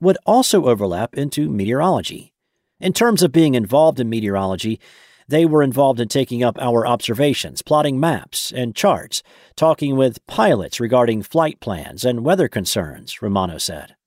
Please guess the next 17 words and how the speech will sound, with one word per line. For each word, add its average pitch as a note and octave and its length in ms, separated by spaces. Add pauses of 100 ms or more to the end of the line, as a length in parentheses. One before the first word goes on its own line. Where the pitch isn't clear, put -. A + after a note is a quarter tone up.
(560)
He F#3+ 120
added G#3 280
that E3+ 100
a E3 60
lot A#3 320
of G#3+ 80
the F3 100
reason C#3 380
for A#2+ 160
the A2 160
increased C3 500
role C#3 420
of A#2 140
the A2 80
Weather C#3+ 320
Bureau F#2 420
and A2+ 240